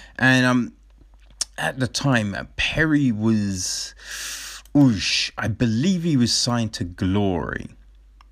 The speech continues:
You know, he, he used to be, a, yeah, a Glory kickboxer. And, yeah, he was knocking people out. He was doing big things. And he, he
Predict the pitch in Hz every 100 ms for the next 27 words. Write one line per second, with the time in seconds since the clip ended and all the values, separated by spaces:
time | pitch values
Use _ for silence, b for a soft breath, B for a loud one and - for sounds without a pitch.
0 | - - 92 104 123 - 104 - 107 104
1 | 107 139 147 - 123 117 113 110 98 -
2 | 98 95 117 104 - 95 95 120 131 117
3 | 110 - 85 - 110 - - 120 143 -
4 | B B B B B B 117 117 113 113
5 | 110 - 135 120 - 110 104 90 117 127
6 | 113 104 107 - 117 180 170 160 120 110
7 | 104 - 139 123 107 - 101 - - 175
8 | 175 165 151 143 - B B B B B
9 | B B B B B 143 151 151 151 147
10 | 92 151 160 143 - 147